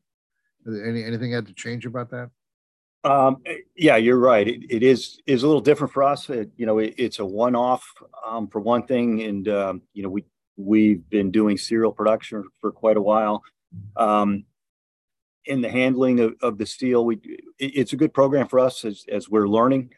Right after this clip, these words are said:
Speaker 2: um, you know, continuing to, uh, to get our processes in place. Um, it's a little different in that it, um, you know, takes up quite a bit of real estate. Uh, so we, uh,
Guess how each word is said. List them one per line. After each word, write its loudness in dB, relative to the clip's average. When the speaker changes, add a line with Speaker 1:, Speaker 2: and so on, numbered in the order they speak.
Speaker 2:
um, -8
you -4
know, -6
continuing 0
to, 0
uh, 2
to -4
get 4
our 4
processes 0
in -4
place. 0
Um, -12
it's -12
a -2
little 4
different 2
in 0
that 0
it, -4
um, -4
you -6
know, -4
takes -4
up 2
quite 2
a -4
bit 2
of 2
real 2
estate. -2
Uh, -20
so -4
we, 4
uh, 4